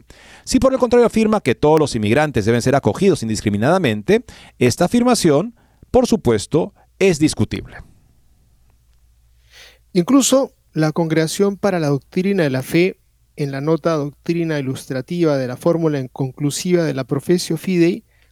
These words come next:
Speaker 2: como ya hemos mencionado recientemente, aclaró que no todos los pronunciamientos del Papa son infalibles,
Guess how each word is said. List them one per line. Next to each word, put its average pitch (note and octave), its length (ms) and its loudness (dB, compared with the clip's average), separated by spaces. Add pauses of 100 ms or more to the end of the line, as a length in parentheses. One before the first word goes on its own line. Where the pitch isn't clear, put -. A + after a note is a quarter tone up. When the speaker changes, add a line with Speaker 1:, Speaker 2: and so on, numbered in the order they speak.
(120)
Speaker 2:
como C#3 220 0
ya D3 120 2
hemos D#3+ 180 0
mencionado C#3+ 540 -4
recientemente, D3+ 880 -4
aclaró D#3 400 -2
que G#3 120 -2
no F3+ 120 0
todos A#3+ 260 0
los G#3 140 0
pronunciamientos D#3 760 -2
del C3 140 0
Papa E3 380 -2
son E3+ 240 0
infalibles, F3+ 880 2